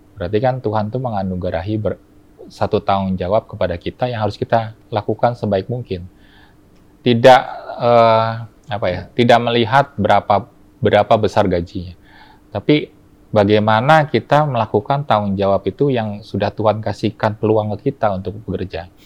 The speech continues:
Sehingga saat bekerja, kalau tuntutannya, "Oh ya sampai malam," ya kita lakukan itu sampai malam. Kadang-kadang karena deadline-nya besok, kadang-kadang saya sampai besok paginya itu nggak pulang,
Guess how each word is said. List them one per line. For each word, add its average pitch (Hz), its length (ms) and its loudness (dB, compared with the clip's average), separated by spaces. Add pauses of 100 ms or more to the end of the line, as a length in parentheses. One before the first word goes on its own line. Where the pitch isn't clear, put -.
(420)
Sehingga 135 480 2
saat 101 400 0
bekerja, 107 520 2
kalau 104 160 0
tuntutannya, 113 600 2
"Oh 175 80 2
ya 165 80 4
sampai 135 240 0
malam," 147 360 -2 (120)
ya 104 160 -8
kita 120 200 -2
lakukan 165 360 2
itu 185 160 0
sampai 165 240 -2
malam. 147 320 -2 (520)
Kadang-kadang 165 720 0
karena 131 240 4
deadline-nya 117 640 4
besok, 143 560 2
kadang-kadang 123 400 2
saya 202 160 0
sampai 143 320 2
besok 110 240 0
paginya 107 320 0
itu 196 160 -2
nggak 196 160 2
pulang, 139 320 0